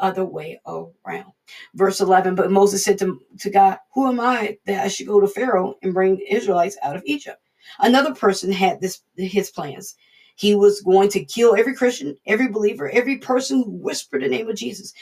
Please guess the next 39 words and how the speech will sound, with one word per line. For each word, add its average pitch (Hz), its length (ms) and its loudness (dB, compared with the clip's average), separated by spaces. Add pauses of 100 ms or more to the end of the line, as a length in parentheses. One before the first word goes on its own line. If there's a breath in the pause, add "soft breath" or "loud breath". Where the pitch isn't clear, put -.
(140 loud breath)
He 247 100 -2
was 208 160 -4
looking 269 280 0
to 240 60 0
destroy 220 380 2
whoever 269 340 0
he 262 160 0
could 233 360 0
to 196 100 -6
get 196 260 0
rid 220 300 2
of 185 100 -8
the 175 80 -2
name 170 220 -6
of 185 80 -4
Jesus. 208 400 -10 (360 loud breath)
On 208 260 4
the 240 100 6
way 220 340 2
to 208 140 -8
do 190 120 -6
this, 165 240 -6
he 190 140 -10
got 185 240 -2
stopped - 400 -4
by 190 140 -2
a 190 80 -8
bright 185 320 -2
light, 196 280 -4
and 185 120 -6
Jesus 196 320 -10
asked 202 260 -10
him, - 200 -12
"Why - 120 -2
are 311 140 -2
you 277 120 0
doing - 300 -4
this?" - 220 -18 (340 loud breath)
In 202 380 4